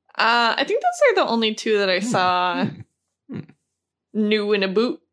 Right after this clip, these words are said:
Speaker 2: Okay.
Speaker 1: Yeah. How about you?
Speaker 2: Mm,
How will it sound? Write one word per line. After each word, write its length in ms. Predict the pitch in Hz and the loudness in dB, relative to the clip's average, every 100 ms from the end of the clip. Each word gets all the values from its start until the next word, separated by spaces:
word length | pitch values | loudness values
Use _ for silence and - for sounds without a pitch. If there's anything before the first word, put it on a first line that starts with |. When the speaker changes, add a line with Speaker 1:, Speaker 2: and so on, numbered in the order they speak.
| _ _ _ - | _ _ _ -6
Speaker 2:
Okay. 240 | 202 262 143 - _ _ _ _ _ - | -4 -4 -8 -12 _ _ _ _ _ -4
Speaker 1:
Yeah. 180 | 208 214 | -4 -4
How 100 | - | -4
about 160 | 240 220 | -2 0
you? 180 | - 226 - _ _ _ _ _ _ | -2 -2 -8 _ _ _ _ _ _
Speaker 2:
Mm, 420 | 170 175 180 170 | -8 -4 -4 -6